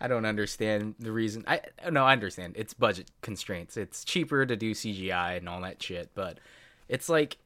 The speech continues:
<laughs> when the arc of your fucking season is gonna be major scale battles, <laughs> don't fucking, wh-, wh-, what the fuck, dude? <laughs> I get it. It's expensive, but come on. This is literally the climax of this fucking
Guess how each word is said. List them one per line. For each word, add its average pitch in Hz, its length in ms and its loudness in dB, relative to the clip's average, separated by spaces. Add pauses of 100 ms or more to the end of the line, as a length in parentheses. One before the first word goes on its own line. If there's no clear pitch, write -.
<laughs> - 640 -10
when 175 240 8
the 180 80 8
arc 160 380 8
of 147 240 6
your 143 220 4
fucking 147 640 0 (240)
season 143 480 2
is 113 120 -2
gonna 127 200 4
be 120 420 2
major 123 420 2
scale 117 360 6
battles, 120 640 2 (160)
<laughs> - 160 -20
don't 165 260 4
fucking, 156 520 8 (720)
wh-, 190 40 -6
wh-, 185 520 2
what 233 160 6
the - 80 10
fuck, - 380 6
dude? 294 380 8 (360)
<laughs> - 880 -8
I 139 40 -4
get 214 240 8
it. 120 160 4
It's 135 160 0
expensive, 175 560 8
but 135 160 4
come 240 200 8
on. 180 260 10
This 185 160 2
is 190 140 0
literally 214 640 6 (220)
the 143 120 4
climax 185 600 4
of 170 180 2
this 160 160 2
fucking 170 440 2